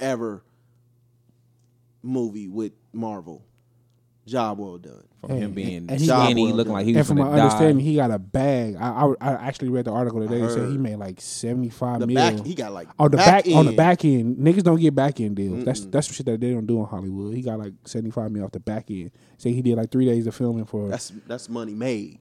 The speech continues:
Speaker 3: They say he did three days of filming for Spider-Man Homecoming and got paid fifteen mil. For three
Speaker 1: Shout
Speaker 3: days? For,
Speaker 1: out.
Speaker 3: for three days. Like,
Speaker 1: Get that
Speaker 3: Jesus.
Speaker 1: money, man.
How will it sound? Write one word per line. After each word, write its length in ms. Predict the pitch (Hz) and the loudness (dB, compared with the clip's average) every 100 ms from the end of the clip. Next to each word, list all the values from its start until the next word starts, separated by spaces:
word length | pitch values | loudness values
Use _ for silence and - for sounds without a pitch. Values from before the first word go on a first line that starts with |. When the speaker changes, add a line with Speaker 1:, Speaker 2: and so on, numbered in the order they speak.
| - | -10
Speaker 3:
They 80 | 127 | -4
say 120 | 135 | -2
he 80 | 135 | 0
did 180 | 123 | 0
three 140 | 131 131 | 2 4
days 260 | 131 131 | 4 4
of 80 | 123 | 2
filming 280 | 139 135 127 | 2 2 2
for 320 | 120 113 113 | 0 0 0
Spider-Man 800 | 104 - _ _ 127 127 127 123 | -6 -18 _ _ -2 0 2 0
Homecoming 420 | 123 131 135 127 120 | 0 0 0 0 0
and 140 | 110 | -2
got 140 | 101 - | -4 -4
paid 240 | 117 110 | -4 -2
fifteen 360 | 120 120 123 127 | -4 -2 -2 0
mil. 260 | 147 156 - _ - - - _ _ _ _ _ _ _ _ _ | 0 -2 -6 _ -18 -16 -18 _ _ _ _ _ _ _ _ _
For 140 | - | -10
three 140 | 117 127 | -4 0
Speaker 1:
Shout 240 | 254 180 147 | 2 2 0
Speaker 3:
days? 20 | |
For, 140 | 127 | 2
Speaker 1:
out. 220 | 143 117 | 4 4
Speaker 3:
for 120 | 98 117 | 0 0
three 200 | 143 143 | 2 4
days. 480 | 143 139 104 95 | 4 2 0 -4
Like, 120 | - 190 | -4 0
Speaker 1:
Get 80 | |
that 140 | 175 160 | 6 6
Speaker 3:
Jesus. 80 | 120 | 6
Speaker 1:
money, 420 | 123 127 120 110 | 4 4 4 0
man. 220 | 98 98 | -4 -6